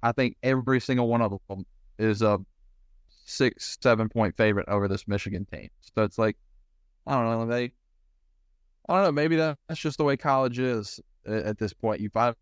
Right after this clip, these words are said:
a quarterback that can run the system, you know, don't turn it over and run the ball well and make throws when you have to. And it, I mean, it seemed to work for them, you know. Uh,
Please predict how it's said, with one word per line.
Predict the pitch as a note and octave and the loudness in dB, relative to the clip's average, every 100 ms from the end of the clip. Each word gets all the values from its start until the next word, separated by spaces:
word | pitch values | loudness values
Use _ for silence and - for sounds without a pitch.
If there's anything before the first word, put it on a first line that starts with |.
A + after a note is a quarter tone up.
| A#2 | -4
a | A#2 | -4
quarterback | - C3+ C#3 C3 C#3+ C#3+ | -2 -2 0 0 0 0
that | C3 B2 | -2 -2
can | C3 B2+ B2+ _ _ _ _ _ _ _ _ _ _ _ _ - | -2 -2 -6 _ _ _ _ _ _ _ _ _ _ _ _ -10
run | F#2+ B2+ C#3 | 2 2 4
the | C3+ B2+ | 0 -2
system, | - D3 - G2+ | -2 -2 -2 -4
you | G#2 | -2
know, | A2+ C3 | -2 -2
don't | A#2+ B2+ - | -2 -4 -4
turn | B2+ B2+ | -4 -2
it | B2 | 0
over | C3 D3 D#3+ D#3 | 0 0 0 2
and | B2+ A2+ A#2 G#2 _ - | 0 -2 -6 -10 _ -6
run | G#2+ A#2+ | 0 2
the | B2+ | 2
ball | C3 C3 | 2 2
well | B2 B2 C3+ C#3+ | 2 0 0 0
and | A#2+ B2 _ _ _ _ _ _ - | 0 -6 _ _ _ _ _ _ -12
make | A2+ A#2 A2+ | -4 -4 -4
throws | A#2+ B2 B2+ | 0 0 2
when | B2+ | -2
you | B2 | 0
have | B2+ C3+ - | 0 -2 -2
to. | G2+ G2 | -2 0
And | G2+ | -2
it, | - | -4
I | G2+ | -2
mean, | A2+ | -2
it | A#2 | -2
seemed | - C3 B2+ | -2 -2 -2
to | B2 C3+ | -6 -2
work | C3+ - | -2 -2
for | C3 | 0
them, | D3 A2+ _ _ _ _ - | 0 -2 _ _ _ _ -6
you | G#2 | 0
know. | A2+ C3+ - _ - | 0 0 -6 _ -2
Uh, | G#2 G#2 | 0 2